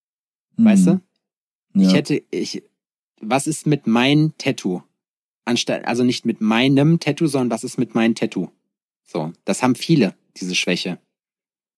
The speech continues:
Speaker 1: Ich hab im hohen Alter von achtundzwanzig hab ich noch den Unterschied zwischen das mit einem S und das mit zwei S gelernt. Weil ich, äh, auf dem zweiten Bildungsweg über, <laughs> über eine Webseite einen Tag zehn Minuten investiert habe,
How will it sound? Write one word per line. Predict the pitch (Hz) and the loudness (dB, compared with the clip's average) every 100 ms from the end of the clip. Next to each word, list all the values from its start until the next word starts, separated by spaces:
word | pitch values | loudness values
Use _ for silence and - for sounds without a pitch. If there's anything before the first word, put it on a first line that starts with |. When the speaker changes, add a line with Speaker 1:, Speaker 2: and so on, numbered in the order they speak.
| _ - | _ -6
Speaker 1:
Ich | - | -2
hab | 160 | 0
im | 135 127 156 | 0 0 4
hohen | 175 | 4
Alter | - 135 156 151 | 4 2 2 2
von | 143 113 | 0 -4
achtundzwanzig | 123 - - 120 139 151 139 | -4 -8 -2 0 0 -2 -2
hab | 135 | -2
ich | - | -2
noch | 123 | -4
den | 120 | -4
Unterschied | 107 123 139 - 147 | -2 0 0 0 -2
zwischen | - 131 120 104 | -2 -4 -2 0
das | 120 - | 0 0
mit | 117 - | -2 0
einem | 120 143 | 0 2
S | 123 147 - | 0 -2 -4
und | 120 | -4
das | 120 - | -4 -4
mit | 113 | -6
zwei | - 117 120 | -2 -2 -2
S | 90 - | -4 -8
gelernt. | 95 92 92 87 - _ _ _ _ _ _ _ _ _ _ _ _ _ _ _ _ - | -8 -4 -4 -6 -12 _ _ _ _ _ _ _ _ _ _ _ _ _ _ _ _ -4
Weil | 113 120 | -2 0
ich, | 92 131 - - | -4 -6 -8 -8
äh, | 117 120 - | -4 -4 -4
auf | 113 | -4
dem | - 113 | -6 -4
zweiten | 127 131 131 | -2 -2 -2
Bildungsweg | 117 131 151 156 - 147 - | 0 2 2 -2 0 0 0
über, | - - - - | -8 -10 -18 -12
<laughs> | - - | -6 0
über | 156 165 | 4 4
eine | 156 160 139 | 4 4 4
Webseite | 170 - 143 160 151 | 0 2 2 4 2
einen | 107 139 147 | 2 2 2
Tag | 131 135 | 2 0
zehn | - 135 | 0 0
Minuten | 127 135 143 - | 2 0 -2 -2
investiert | 110 110 - 131 - | -2 -2 0 -2 -2
habe, | 120 123 | -2 -2